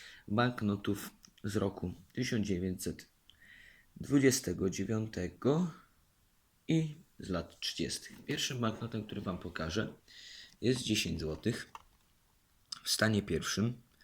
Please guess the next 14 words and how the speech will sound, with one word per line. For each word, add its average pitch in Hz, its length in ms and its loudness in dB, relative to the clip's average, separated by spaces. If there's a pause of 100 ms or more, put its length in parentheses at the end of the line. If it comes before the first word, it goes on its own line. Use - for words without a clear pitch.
(360)
Jest 107 240 2
to - 60 -2
dziesięć 98 400 0
złotych 98 300 0
z - 20 -8
dwudziestego - 460 0
lipca 82 260 0
dwudziestego 80 380 -2
dziewiątego 73 440 -6
roku. 101 560 0 (640)
Ukazuje 104 600 2
on 78 260 -4 (300)
postać - 380 -2
świętych, 113 800 2